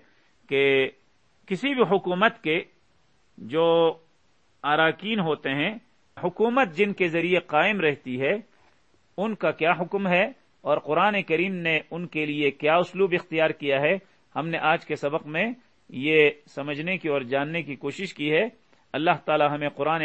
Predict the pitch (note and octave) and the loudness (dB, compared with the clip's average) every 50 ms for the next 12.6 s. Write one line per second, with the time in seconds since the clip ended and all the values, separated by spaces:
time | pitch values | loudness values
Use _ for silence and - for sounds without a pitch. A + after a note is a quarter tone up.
0 | D3 - D3 B2+ - D#3+ E3+ F3+ F3 - - D3+ D3+ D3 - D3+ C#3+ E3+ F3 D#3 | -2 -4 -4 -6 -6 -8 -8 -8 -8 -8 -6 -6 -6 -4 -2 -4 -2 -2 -2 -4
1 | D3+ C#3+ C#3 C#3+ D3 D3 C#3+ C3+ C3 - - C#3 C3 D#3 D#3+ D#3 E3 E3+ F#3 G#3 | -4 -4 -4 -4 -6 -6 -6 -8 -8 -8 -8 -8 -6 -6 -8 -6 -4 -4 -4 -4
2 | G#3+ - _ _ _ _ _ _ - C3 C#3+ D3+ C#3 - - D3+ C#3 C3+ C#3 D3 | -4 -8 _ _ _ _ _ _ -4 -2 -2 -2 -4 -6 -6 -4 -4 -2 -2 -4
3 | D3 C#3+ - D3 C3+ C3 C#3 C3+ C3 B2 B2+ B2 - C3 B2+ B2+ F3+ G3 E3 D#3 | -6 -6 -4 -6 -6 -4 -4 -8 -6 -8 -8 -8 -6 -6 -4 -2 -2 0 2 0
4 | C3 - C#3 C3 B2 B2 B2 C3 D3 E3+ G#3+ A#3 - _ _ _ _ _ _ - | 0 2 0 -2 0 -2 -2 0 0 0 0 0 -4 _ _ _ _ _ _ 4
5 | D#3+ E3+ F#3 A#3 B3+ A#3 - G#3 E3+ G3+ G3 G3 F3+ F3 E3 D#3+ D#3 - - D#3+ | 4 6 8 8 8 8 8 6 2 2 2 0 0 0 0 0 -2 -2 2 2
6 | D3 C#3+ C#3 D3 E3+ G3+ A#3 C4 - _ _ _ _ _ - E3 F#3+ A3 G#3 G3+ | 4 4 4 4 4 4 4 2 -2 _ _ _ _ _ -2 0 2 2 2 -2
7 | - _ _ - F3+ A#3 B3 A#3 A#3 A#3 - - F3 E3+ E3 E3 D3 G#3 A3 G3 | -8 _ _ -2 0 2 2 2 0 -4 -4 -2 -2 0 0 0 0 0 2 4
8 | E3+ F#3 A3 - - - _ _ _ _ _ _ _ _ _ _ _ _ _ _ | 4 4 2 2 -2 -12 _ _ _ _ _ _ _ _ _ _ _ _ _ _
9 | _ _ - D3 E3+ G3 F#3 F3 D#3+ - - A3+ B3+ C4 - A#3+ A3+ G3 - G3 | _ _ -4 2 4 4 4 2 0 -2 2 4 4 6 6 4 2 4 2 0
10 | F#3+ - G3+ F#3+ F3 E3 E3 D#3+ D#3+ D#3+ D3+ D#3+ E3+ F#3+ G#3+ G#3+ - F#3+ E3 D3 | 0 0 0 0 0 0 0 2 2 2 0 0 -2 -2 -4 -4 -4 -4 -4 -4
11 | D3+ - D#3 C#3 C3+ - C#3 C3 C3 C3 C#3 D#3+ G#3+ A#3 - - _ _ _ _ | -4 -4 -4 -4 -4 -2 -4 -4 -4 -2 -2 0 0 0 0 -4 _ _ _ _
12 | _ - A2+ A2+ B2+ F3 F#3+ G3 - - F3 E3+ | _ -18 -12 -6 -2 0 0 0 -2 -2 0 2